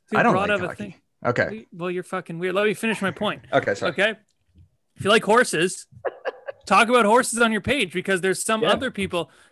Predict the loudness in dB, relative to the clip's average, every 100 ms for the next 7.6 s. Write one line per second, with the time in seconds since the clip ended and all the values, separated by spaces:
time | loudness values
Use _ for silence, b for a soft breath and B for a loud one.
0 | b 0 0 -4 -4 -2 -2 -4 -6 -6
1 | -8 -4 -4 -4 -6 -6 -4 -4 -4 -4
2 | -4 -4 -2 -6 -6 -8 -8 _ _ _
3 | _ _ -10 -6 -4 -2 -2 -2 -6 -6
4 | -10 -8 -6 -2 -2 -2 -6 -6 -6 -6
5 | -8 -12 -12 -10 -6 -4 0 0 0 0
6 | 0 0 -4 -6 -4 -2 0 2 2 2
7 | 2 2 0 -2 -4